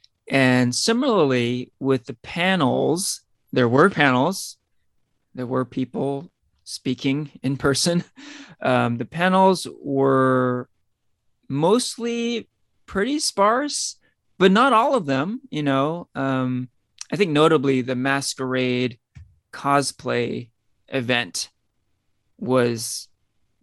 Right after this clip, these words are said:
pretty heavily attended. There were a lot of people who showed up for that. And I guess we should call that out. You know, what was the focus of the convention? Um,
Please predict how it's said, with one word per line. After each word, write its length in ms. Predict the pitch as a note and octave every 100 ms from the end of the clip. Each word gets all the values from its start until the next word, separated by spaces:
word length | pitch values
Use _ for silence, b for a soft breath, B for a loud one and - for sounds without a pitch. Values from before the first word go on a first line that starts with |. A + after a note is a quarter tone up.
| _
pretty 240 | - C3 B2
heavily 340 | B2+ B2 B2
attended. 460 | B2 B2+ B2 B2+ -
There 120 | C3+
were 40 | C3
a 20 |
lot 280 | - C#3 -
of 80 | -
people 380 | B2 C#3+ C#3
who 120 | B2 B2
showed 240 | - A#2+
up 120 | -
for 100 | -
that. 320 | D#2+ D#2 - - b b b b b _
And 140 | D3
I 60 | D3+
guess 200 | A3+ A#3
we 60 | G#3+
should 160 | D3
call 220 | D3+ D3
that 260 | C3 C3 C#3
out. 340 | G2+ C2+ C2 - _ _ _ _ _
You 80 | C3+
know, 160 | B2 A#2+
what 320 | A#2 D3+ D#3
was 220 | D3+ C#3
the 100 | C3
focus 920 | A#2 - D3+ D3+ D3 C3+ B2+ - - - -
of 160 | B2
the 80 | A#2+
convention? 800 | A#2 A#2+ B2 A#2+ - - - C3 _ B B B B B - -
Um, 580 | B2+ A#2+ A#2 A#2 A#2